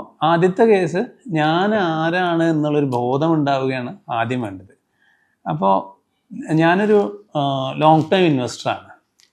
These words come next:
അങ്ങനെയെങ്കിൽ എൻ്റെ ഹോൾഡിംഗ് പീരീഡ് ഒരു രണ്ട് വർഷത്തിന് മേലെയായിരിക്കും, അല്ലെങ്കിൽ അഞ്ച് വർഷത്തിന് മേലെയായിരിക്കും. അപ്പോൾ അവർ പ്രധാനമായിട്ടും ഒരു കമ്പനിയെക്കുറിച്ച് വ്യക്തമായി പഠിച്ചതിന് ശേഷമാണ്, ഫണ്ടമെന്റൽ അനാലിസിസ് ഭംഗിയായി ചെയ്തതിന് ശേഷമാണ്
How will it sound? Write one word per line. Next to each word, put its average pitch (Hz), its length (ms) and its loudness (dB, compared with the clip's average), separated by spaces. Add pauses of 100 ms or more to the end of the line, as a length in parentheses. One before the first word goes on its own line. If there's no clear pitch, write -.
(100)
അങ്ങനെയെങ്കിൽ 180 560 0 (280)
എൻ്റെ 156 320 0
ഹോൾഡിംഗ് 151 540 0
പീരീഡ് 127 360 -4 (260)
ഒരു 127 260 -4
രണ്ട് 135 300 -2
വർഷത്തിന് 143 500 -2
മേലെയായിരിക്കും, 120 640 -4
അല്ലെങ്കിൽ 123 180 -4
അഞ്ച് 120 240 -2
വർഷത്തിന് 131 440 -2
മേലെയായിരിക്കും. 110 640 -6 (580)
അപ്പോൾ 214 240 2 (120)
അവർ 175 220 2
പ്രധാനമായിട്ടും 190 800 0
ഒരു 170 100 0
കമ്പനിയെക്കുറിച്ച് 147 760 -2
വ്യക്തമായി 151 580 -2
പഠിച്ചതിന് 143 640 -2
ശേഷമാണ്, 127 760 -6 (320)
ഫണ്ടമെന്റൽ 156 560 2
അനാലിസിസ് 143 480 -2
ഭംഗിയായി 139 480 -2
ചെയ്തതിന് 127 400 -4
ശേഷമാണ് 120 680 -8